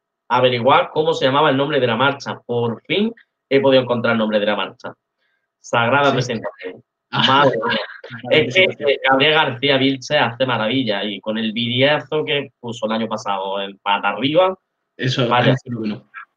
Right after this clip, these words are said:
Speaker 2: Es un
Speaker 1: De
Speaker 2: fenómeno.
Speaker 1: hecho, una, una anécdota personal.
Speaker 2: Ujú.
Speaker 1: Eh, estábamos de vacaciones, mi amigo y yo, que les mando a todos un abrazo desde aquí, a mi, a, a mis niños, a mis limpiaparabrisas, se lo digo así de claro,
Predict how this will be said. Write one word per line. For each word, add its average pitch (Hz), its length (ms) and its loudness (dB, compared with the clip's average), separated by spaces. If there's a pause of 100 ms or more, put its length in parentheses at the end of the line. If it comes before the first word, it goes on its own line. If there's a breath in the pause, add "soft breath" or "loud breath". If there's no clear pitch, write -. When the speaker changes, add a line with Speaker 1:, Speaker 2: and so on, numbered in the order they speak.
(260)
Speaker 2:
Es 139 80 2
un 143 80 4
Speaker 1:
De 131 40 -2
Speaker 2:
fenómeno. 131 200 4
Speaker 1:
hecho, - 140 4
una, - 160 2 (520)
una 175 140 0
anécdota 143 560 2
personal. 123 540 0
Speaker 2:
Ujú. 151 60 -14 (400)
Speaker 1:
Eh, 120 640 4 (220)
estábamos 151 400 2
de 117 80 0
vacaciones, 117 540 0
mi 113 80 0
amigo 117 260 0
y 127 60 2
yo, 147 280 -2 (320)
que 117 80 -4
les 110 100 0
mando 120 260 0
a 117 60 -2
todos 120 140 0
un 120 80 -2
abrazo 117 380 -2
desde 117 220 -4
aquí, 127 340 0
a 117 80 0
mi, 107 160 -4
a, 101 120 -4
a 95 200 -10
mis 101 180 -8
niños, 123 480 0 (360)
a 120 100 0
mis 117 140 0
limpiaparabrisas, 113 760 -2
se 117 80 -6
lo 104 60 0
digo 101 140 0
así 101 120 -8
de 101 120 -4
claro, 117 340 0